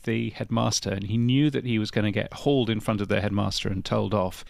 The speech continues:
And he thought, "Wouldn't it be funny if I could broadcast somehow his telling off so that everybody else could actually hear him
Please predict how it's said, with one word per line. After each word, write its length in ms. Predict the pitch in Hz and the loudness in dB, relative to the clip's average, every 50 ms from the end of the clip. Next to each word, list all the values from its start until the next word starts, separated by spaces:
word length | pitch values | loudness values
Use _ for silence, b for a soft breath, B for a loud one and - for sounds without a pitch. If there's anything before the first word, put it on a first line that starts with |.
| b b b b _ _ - | b b b b _ _ -2
And 180 | 120 117 113 110 | 0 2 4 4
he 180 | 123 143 151 | 4 4 4
thought, 400 | - - 143 127 127 127 127 - | 4 2 2 2 2 -2 0 0
"Wouldn't 240 | 147 143 147 143 165 | 2 2 4 2 2
it 80 | 156 - | 0 0
be 100 | 135 113 | -2 -4
funny 460 | - - 139 131 120 107 101 101 110 | 0 0 2 2 2 2 0 -2 -4
if 160 | 113 - - | -6 0 2
I 100 | 113 110 | 2 2
could 460 | - - 113 104 - - 123 - - | 2 0 -2 -2 -2 -4 -8 -6 -2
broadcast 760 | 123 127 135 156 147 - - - 107 104 104 - - - - | 2 4 4 4 2 0 -2 0 0 0 0 -2 -4 -4 -4
somehow 640 | - - - 101 92 82 82 95 92 90 98 107 - b b b b b _ - | -2 0 0 0 0 -2 -4 -4 -4 -4 -4 -6 -6 b b b b b _ 0
his 240 | - 127 113 - | 0 0 0 0
telling 400 | - - - - 117 110 107 101 | -2 -4 -2 -2 0 0 0 0
off 400 | 107 104 95 92 - - - - - - - | 0 0 -2 -2 -8 -12 -14 -14 -14 -12 -10
so 200 | - - 123 110 | -2 -2 0 0
that 140 | 104 113 110 - | 0 0 0 0
everybody 420 | 127 113 117 107 - 110 107 104 | -2 -2 0 0 0 0 2 2
else 220 | 113 113 104 - - | 2 2 2 0 -2
could 160 | - 117 110 | -2 -2 -2
actually 480 | 107 113 - - - 107 104 104 104 | -2 -4 -4 -2 -2 0 0 2 0
hear 400 | 101 101 98 104 107 110 107 107 | -2 -2 0 0 2 2 2 0
him 360 | 98 - 110 104 98 98 101 | -2 -2 -4 -4 -2 -2 -4